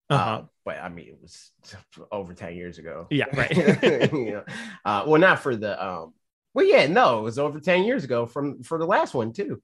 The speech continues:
Speaker 1: Mm-hmm.
Speaker 2: Um, but yeah, no, th-, I don't think that that was a thing, even. Like, th-, just
Speaker 1: Mm-hmm.
Speaker 2: aesthetically, that each side of the court was,
Speaker 1: Yeah,
Speaker 2: like,
Speaker 1: right.
Speaker 2: designed,
Speaker 1: That's what I'm saying, is, like, it seems
Speaker 2: like,
Speaker 1: like a
Speaker 2: good
Speaker 1: new
Speaker 2: versus
Speaker 1: thing
Speaker 2: evil sort of thing,
Speaker 1: this
Speaker 2: yeah.
Speaker 1: time.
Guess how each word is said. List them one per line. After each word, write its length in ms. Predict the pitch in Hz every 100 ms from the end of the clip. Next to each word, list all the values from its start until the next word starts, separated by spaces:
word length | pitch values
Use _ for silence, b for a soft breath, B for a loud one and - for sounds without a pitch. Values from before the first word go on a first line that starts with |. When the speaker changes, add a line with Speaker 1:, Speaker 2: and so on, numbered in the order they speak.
| _
Speaker 1:
Mm-hmm. 500 | 165 151 135 127 110
Speaker 2:
Um, 760 | 113 110 104 95 87 80 76 58 _ _ _ - _ -
but 100 | 220
yeah, 140 | 202
no, 400 | 185 165 143 - 120
th-, 100 | -
I 100 | 139
don't 180 | 160 170
think 180 | 175 165
that 200 | 151 120 135 120
that 300 | 131 135 120 117 98
was 180 | 127
a 80 | 110
thing, 440 | 95 156 135 87 82
even. 340 | 107 87 85 82
Like, 220 | 117 110 107 - -
th-, 120 | 127 120
just 240 | 139 151
Speaker 1:
Mm-hmm. 160 | 170 135
Speaker 2:
aesthetically, 840 | 139 113 135 147 117 107 95 92 _ _ -
that 260 | 110 92 -
each 360 | 120 95 - - _ _ - _
side 240 | - 110
of 60 | 104
the 80 | 98
court 300 | - 104 -
was, 200 | 107 98
Speaker 1:
Yeah, 140 | 135
Speaker 2:
like, 120 | 92 107
Speaker 1:
right. 220 | 127 - _ _ _ 120
Speaker 2:
designed, 280 | 101 95 196
Speaker 1:
That's 100 | 208
what 60 |
I'm 60 | 202
saying, 180 | 196 190
is, 80 |
like, 120 | 180 156
it 120 | 147
seems 260 | 214 247
Speaker 2:
like, 140 | 185 170
Speaker 1:
like 20 |
a 80 | 151
Speaker 2:
good 20 |
Speaker 1:
new 160 | 156 156
Speaker 2:
versus 120 | 117
Speaker 1:
thing 260 | 147 143 139
Speaker 2:
evil 340 | 135 104 95
sort 220 | 92 107 92
of 60 |
thing, 120 | -
Speaker 1:
this 180 | 127 131
Speaker 2:
yeah. 60 | -
Speaker 1:
time. 360 | 127 120 113